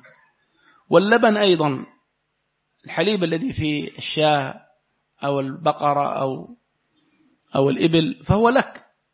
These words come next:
بماذا؟ بمقابل ما تطعمها، بمقابل ما تطعمها. وعلى الذي يركب ويشرب النفقة.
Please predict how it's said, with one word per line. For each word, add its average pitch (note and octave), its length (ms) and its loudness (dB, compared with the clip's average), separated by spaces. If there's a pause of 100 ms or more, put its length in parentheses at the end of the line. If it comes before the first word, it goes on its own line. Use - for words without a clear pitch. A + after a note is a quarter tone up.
(600)
بماذا؟ G#3 480 2
بمقابل G#3+ 920 2
ما G#3 140 4
تطعمها، E3 840 0 (680)
بمقابل E3 560 0
ما E3 120 2
تطعمها. A#2 500 -6 (720)
وعلى F3 240 2
الذي A#3 300 0
يركب A#3 400 2
ويشرب A3+ 640 0
النفقة. B3 640 2